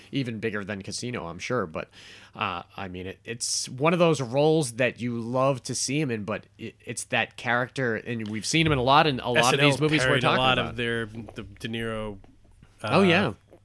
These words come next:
Speaker 2: Pesci, like,
Speaker 1: It's
Speaker 2: caricatures.
Speaker 1: difficult, it, and a lot of people know that character where if you're friends with him, you're safe. If you're not friends with him, this guy could
Speaker 2: Well,
Speaker 1: kill you at any moment.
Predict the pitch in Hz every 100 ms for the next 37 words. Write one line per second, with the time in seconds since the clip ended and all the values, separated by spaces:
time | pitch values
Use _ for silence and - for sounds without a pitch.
0 | - - 120 - 110 107 - _ - 117
1 | 98 - 123 113 185 - 262 277 208 147
2 | 110 107 - - 147 135 143 151 180 -
3 | 208 196 165 147 131 123 139 135 123 -
4 | 135 135 139 117 110 107 110 110 107 -
5 | 135 139 180 156 175 202 202 190 190 151
6 | 131 - 127 98 107 139 143 165 180 180
7 | 185 180 156 143 156 143 160 156 160 120
8 | 104 104 104 113 135 131